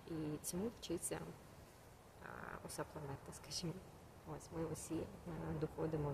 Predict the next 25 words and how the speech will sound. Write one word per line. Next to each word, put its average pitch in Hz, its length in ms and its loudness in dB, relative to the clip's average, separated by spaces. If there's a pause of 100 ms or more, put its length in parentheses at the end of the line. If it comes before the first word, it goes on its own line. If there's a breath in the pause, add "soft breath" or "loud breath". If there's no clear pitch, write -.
до 147 160 8 (220)
чистоти, 170 560 4 (520 loud breath)
і 151 100 2 (320)
я 139 80 4
сама 147 320 4 (500)
дуже 160 320 2
багато 165 300 6
гойдалок, 143 440 8 (140)
дуже 143 300 6
багато, 131 480 0 (280)
повірте, 143 260 -2 (340)
дуже-дуже 147 480 2
багато, 160 360 0
щоб 143 200 0 (440 loud breath)
дійти 151 220 2
до 143 120 4
золотої 139 420 4
середини. 156 460 4 (560 loud breath)
Прям 143 160 2
дуже 143 220 2
багато, 139 480 0 (220)
ось - 120 -4
багато 139 360 -2
років 151 280 2 (1300 loud breath)
проживала, 143 960 4